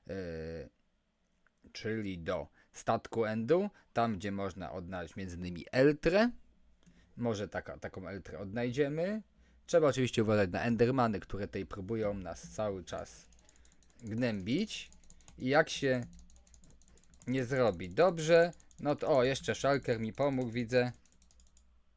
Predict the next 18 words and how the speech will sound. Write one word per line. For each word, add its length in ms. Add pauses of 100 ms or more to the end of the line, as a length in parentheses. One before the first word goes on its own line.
(1000)
No 80
to 120
może 280
mi, 240
akurat 340
może 180
to 80
mnie 140
uratuje. 640 (2250)
Prawie 340
chyba 240
zginąłem, 460
o! 120 (1300)
Prawie 340
zginąłem, 500
czy 120
ja 160
zginąłem? 600